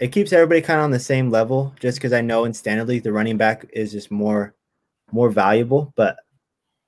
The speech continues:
I, I don't think it's still affecting the, the running backs too much. It's just with running backs,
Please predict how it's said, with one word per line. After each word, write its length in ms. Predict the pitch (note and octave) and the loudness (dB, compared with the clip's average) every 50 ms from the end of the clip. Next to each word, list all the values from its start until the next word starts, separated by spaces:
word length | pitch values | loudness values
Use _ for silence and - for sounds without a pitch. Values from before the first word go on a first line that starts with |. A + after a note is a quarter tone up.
| _ _ | _ _
I, 380 | G#2+ G#2+ A2 G#2+ G2+ G2 F#2 - - _ _ _ _ _ _ _ _ _ _ _ _ _ _ _ _ _ _ _ _ _ _ _ _ _ _ _ _ - | -4 -2 0 0 0 -2 -2 -6 -10 _ _ _ _ _ _ _ _ _ _ _ _ _ _ _ _ _ _ _ _ _ _ _ _ _ _ _ _ 0
I 80 | A#2 | 2
don't 180 | B2+ C3 C3 C3 | 2 2 2 2
think 200 | C#3 C3 B2 B2+ | 0 0 0 -2
it's 120 | A2 - | -4 -6
still 320 | - - - A#2+ A#2 A#2 A2+ | -8 -4 0 0 2 2 2
affecting 600 | A2 - - A2 G#2+ G#2+ - - G#2+ G#2 G2+ F#2+ | 0 -2 -2 -4 -4 -4 -6 -6 -6 -6 -6 -6
the, 340 | G2 F#2+ F#2 F#2 F2+ F2+ - _ _ _ _ _ _ _ _ _ _ _ _ _ _ _ | -8 -8 -8 -8 -10 -12 -16 _ _ _ _ _ _ _ _ _ _ _ _ _ _ _
the 80 | A2 G#2+ | -2 0
running 200 | G#2+ G#2+ G#2+ G#2 | 2 4 4 4
backs 260 | G2 G2 F#2+ - - | 2 2 0 -2 -6
too 180 | - - G#2+ G2+ | -10 -8 -6 -6
much. 240 | F#2+ F2+ F2+ - G#2+ | -4 -6 -6 -8 -8
It's 120 | G#2 G#2 | -8 -4
just 380 | - B2 B2 B2 - - _ _ _ _ _ _ _ _ _ _ _ _ | 0 0 0 0 0 -8 _ _ _ _ _ _ _ _ _ _ _ _
with 160 | A#2+ B2 A#2 | 2 2 2
running 320 | G#2 A#2+ A#2+ C3 C#3 D3 C#3 | 4 2 2 4 2 4 4
backs, 480 | D3 C#3+ D3+ D3+ - - - - - | 4 2 2 0 -4 -10 -16 -18 -20